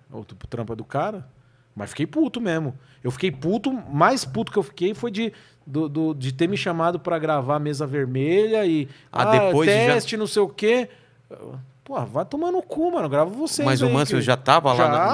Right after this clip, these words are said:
Speaker 1: Já,
Speaker 2: lá no
Speaker 1: já,
Speaker 2: programa?
Speaker 1: já.
Speaker 2: Ah, tá.
Speaker 1: Já, já tava tudo pronto. Fui gra-, fui lá fazer figuração.
Speaker 2: Não, achei que como você era muito,
Speaker 1: Nada, porra
Speaker 2: muito,
Speaker 1: nenhuma.
Speaker 2: muito íntimo do, do Danilo,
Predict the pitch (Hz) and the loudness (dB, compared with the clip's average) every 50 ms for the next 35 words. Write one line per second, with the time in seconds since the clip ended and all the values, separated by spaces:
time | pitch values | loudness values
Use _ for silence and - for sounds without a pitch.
0 | 339 392 381 320 127 143 160 160 143 143 151 147 - 226 160 156 139 120 117 120 | 2 2 2 2 4 4 4 2 2 2 2 2 4 4 2 2 2 -2 -4 -4
1 | 131 156 196 123 123 131 139 147 143 - - 110 113 117 117 113 110 - _ 117 | -4 -4 -4 -4 -4 -6 -6 -8 -10 -10 -8 -6 -6 -6 -6 -8 -12 -16 _ -18
2 | 95 101 107 131 - _ 117 117 120 143 143 143 135 165 185 - - 233 190 147 | -16 -16 -16 -16 -16 _ -14 -12 -10 -8 -10 -10 -10 -14 -20 -18 -12 -8 -8 -6
3 | 151 185 185 - - - - _ _ _ _ - 117 120 139 160 151 127 - 143 | -6 -8 -10 -14 -18 -20 -20 _ _ _ _ -12 -8 -6 -4 -4 -6 -6 -6 -6
4 | 147 165 185 202 202 190 185 185 180 170 131 131 147 139 127 135 143 147 143 127 | -6 -6 -4 -4 -4 -4 -2 -4 -4 -6 -8 -8 -8 -8 -6 -4 -4 -2 -2 -2
5 | 120 113 113 - - _ _ _ - 139 127 139 147 151 135 - - 139 147 147 | -4 -6 -10 -12 -20 _ _ _ -10 -6 -4 -4 -4 -4 -4 -6 -8 -8 -8 -8
6 | 139 - - - - - - 349 427 480 415 - - - 160 - - - 160 165 | -10 -14 -20 -20 -20 -18 -12 -8 -4 -2 -2 -2 -2 -4 -4 -6 -4 -4 -4 -4
7 | 156 - 156 151 147 143 139 143 151 180 214 233 - 156 139 156 151 165 165 - | -2 -2 0 0 0 0 0 0 0 0 -2 -2 0 0 0 0 0 0 0 0
8 | 139 185 185 190 180 151 127 131 - 123 127 135 135 131 131 131 127 127 127 127 | 0 0 0 -2 -2 -4 -6 -6 -6 -4 -2 -2 -2 -4 -4 -4 -2 -2 -2 -2
9 | 131 131 127 127 120 127 127 123 123 120 113 110 110 107 107 107 110 113 113 117 | -2 -2 -4 -2 -2 -2 -2 -2 -2 -4 -4 -4 -6 -8 -10 -8 -8 -6 -4 -4
10 | 120 117 113 110 113 123 135 160 180 202 202 | -2 -2 -2 -2 -2 -2 -2 -2 -4 -4 -6